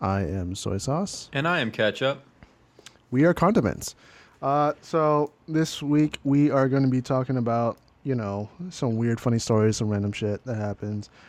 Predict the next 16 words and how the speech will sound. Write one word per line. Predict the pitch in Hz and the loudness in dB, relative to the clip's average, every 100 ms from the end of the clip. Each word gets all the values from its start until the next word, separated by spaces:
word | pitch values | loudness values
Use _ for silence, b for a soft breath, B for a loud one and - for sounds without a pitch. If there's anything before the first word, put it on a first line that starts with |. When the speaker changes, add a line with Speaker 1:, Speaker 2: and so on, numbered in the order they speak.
| b b - | b b -4
Speaker 1:
Uh, | 101 104 101 104 | -2 0 0 0
we're | 120 | 0
gonna | 127 | 0
go | 120 120 | 2 2
over, | 120 117 113 | 4 2 0
you | 170 | 0
know, | 120 110 110 - | 2 2 0 0
our | 120 | -2
thoughts | 113 113 117 120 | 2 2 4 2
on | 110 110 117 - | 0 -2 -4 -4
the | |
whole | 104 113 | 0 2
movie | 107 113 113 113 113 | 2 2 4 2 0
situation | - 120 117 110 110 110 | -2 -2 2 2 0 -2
that's | 110 104 | -2 -4
been | - 104 104 | -4 -4 -4